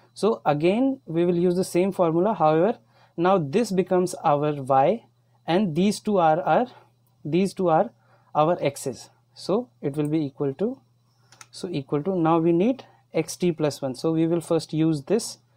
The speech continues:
So equal to, this is our X T, uh, Y T plus one, sorry, I'm,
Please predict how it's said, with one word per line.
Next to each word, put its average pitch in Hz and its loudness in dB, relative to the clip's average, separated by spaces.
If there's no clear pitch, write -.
So 208 -4
equal 147 -2
to, 240 -2
this 147 -4
is 156 0
our 160 2
X 156 -4
T, 165 -4
uh, 151 2
Y 143 4
T 165 -4
plus 160 -4
one, 202 -6
sorry, 143 0
I'm, 135 -6